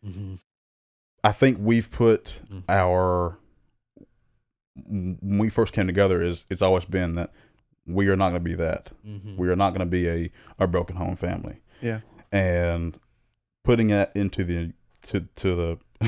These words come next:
Speaker 2: <laughs> you know, I sound like a hippie. Putting that into the universe is, is what we're gonna stand by,
Speaker 1: Yeah.
Speaker 2: right?
Speaker 1: Yeah, yeah.
Speaker 2: And so we don't, we don't model ourselves after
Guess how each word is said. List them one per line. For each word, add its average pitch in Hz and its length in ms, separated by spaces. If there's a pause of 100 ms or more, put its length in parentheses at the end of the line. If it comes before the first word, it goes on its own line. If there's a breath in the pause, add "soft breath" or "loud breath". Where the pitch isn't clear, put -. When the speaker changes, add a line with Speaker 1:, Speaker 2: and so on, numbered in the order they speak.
(140)
Speaker 2:
<laughs> 98 300
you 92 100
know, 101 60
I 92 60
sound 92 180
like 90 80
a 85 60
hippie. 95 280 (260 loud breath)
Putting 160 180
that 131 80
into 127 160
the 107 60
universe 117 600 (420 soft breath)
is, 110 240
is 98 300 (260)
what 110 300
we're 113 180
gonna 104 200
stand 113 340
by, 67 260
Speaker 1:
Yeah. 131 180
Speaker 2:
right? 95 280 (160)
Speaker 1:
Yeah, 117 120
yeah. 117 160
Speaker 2:
And 98 100
so 101 180
we 95 340
don't, 123 400
we 107 180
don't 120 240
model 87 300
ourselves 87 440
after 85 520